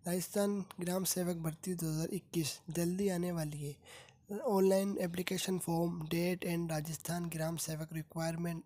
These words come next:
दो हज़ार इक्कीस का नोटिफिकेशन जल्द ही आरएसएम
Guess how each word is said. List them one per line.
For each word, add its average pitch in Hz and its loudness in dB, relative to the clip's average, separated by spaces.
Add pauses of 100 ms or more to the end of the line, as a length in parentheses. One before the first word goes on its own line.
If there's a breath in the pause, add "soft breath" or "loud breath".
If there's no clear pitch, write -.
(120)
दो 180 -4
हज़ार 170 -2 (120)
इक्कीस - -2
का 175 0
नोटिफिकेशन 185 0
जल्द 175 2
ही 170 2 (360 loud breath)
आरएसएम 185 2